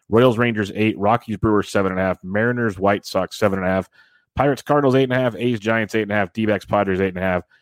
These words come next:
Cubs, Doyers, te-, uh, nine. So there you have it. Let's get into the pitching on this one. We got a couple guys over ten K, and they're both very much in play. First off, Carlos Rodon of the Chicago White Sox, ten seven at home against the Seattle Mariners. Love me some Rodon. He's got twenty or more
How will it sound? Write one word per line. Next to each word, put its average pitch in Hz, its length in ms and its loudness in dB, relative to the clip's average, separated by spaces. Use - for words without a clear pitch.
Cubs, 90 340 0
Doyers, 92 480 2
te-, - 140 -4
uh, 90 200 -2
nine. 95 400 -4
So - 140 -6
there 117 80 2
you 110 60 2
have 120 180 2
it. - 120 -6
Let's 95 120 -8
get 107 80 -4
into 107 120 0
the 95 60 -2
pitching 110 280 -2
on 101 100 -2
this 95 160 -6
one. 101 100 -2
We 98 60 0
got 92 80 0
a - 20 -4
couple 104 240 -4
guys 101 160 0
over 98 100 -2
ten 98 220 -6
K, 104 120 -2
and 104 80 -2
they're 85 100 -6
both 104 400 2
very 110 320 2
much 101 200 -2
in 92 120 -6
play. 95 180 2
First 107 300 -2
off, 101 120 0
Carlos 107 300 -2
Rodon 95 480 -4
of 123 140 0
the 113 80 0
Chicago 104 340 0
White 95 240 -2
Sox, 90 240 -6
ten 101 220 -6
seven 92 260 -4
at 92 140 -4
home 95 200 -4
against 92 200 -6
the 85 60 -14
Seattle 95 440 -4
Mariners. 95 460 -2
Love 107 260 4
me 107 120 2
some 95 240 0
Rodon. 92 380 2
He's 90 80 -2
got 92 180 2
twenty 107 300 0
or 101 80 2
more 95 400 2